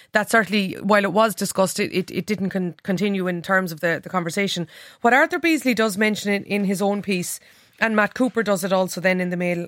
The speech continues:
um, is both of them talk at the end of it about where does the money come from now? Because Arthur says, "The government has so little trust in R T E right now that the prospect of, uh, of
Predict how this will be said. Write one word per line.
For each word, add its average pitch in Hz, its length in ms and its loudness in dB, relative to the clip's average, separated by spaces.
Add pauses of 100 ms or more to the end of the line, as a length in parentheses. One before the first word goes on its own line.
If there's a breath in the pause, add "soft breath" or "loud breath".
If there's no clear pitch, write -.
um, 175 320 -2 (260 loud breath)
is 202 140 2
both 285 260 2
of 311 80 -12
them 262 140 -2
talk 240 280 2
at 208 60 -4
the 214 160 -2
end 214 200 0
of 170 60 -4
it 165 220 -2
about 180 420 2 (280 loud breath)
where 262 320 4
does 294 220 2
the 247 80 -2
money 226 200 2
come 208 220 0
from 180 280 2
now? 180 300 4
Because 190 380 0
Arthur 240 340 2
says, 190 400 0 (500 soft breath)
"The 214 60 0
government 269 400 0
has 247 220 0
so 247 160 2
little 226 240 -2
trust 214 340 -2
in 202 60 0
R 190 160 2
T 214 100 -6
E 208 160 -2
right 180 260 0
now 180 220 0
that 165 160 -8
the 180 80 -10
prospect 202 600 -2
of, 175 340 -2 (460 soft breath)
uh, 190 240 4 (100)
of 190 320 0